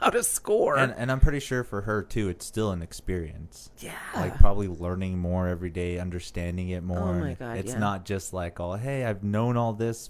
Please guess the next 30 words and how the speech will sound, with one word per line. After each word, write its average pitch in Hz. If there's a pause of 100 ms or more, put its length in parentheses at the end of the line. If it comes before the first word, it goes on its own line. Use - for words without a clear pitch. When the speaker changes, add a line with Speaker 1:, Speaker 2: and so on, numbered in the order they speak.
(160)
Speaker 2:
since -
birth, 120
Speaker 1:
No. 147
Speaker 2:
and 98
this 101
is 98
a, 101
this 101
is 104
what 104
I 107
do." 107
Like 92
Speaker 1:
It 165
just 190
started 160
probably 151
the 135
past 123
fifteen 139
years, 131
too, 123
Speaker 2:
Yeah. -
Speaker 1:
of 147
her 180
understanding 156
what 139
had 135
been 185
happening 135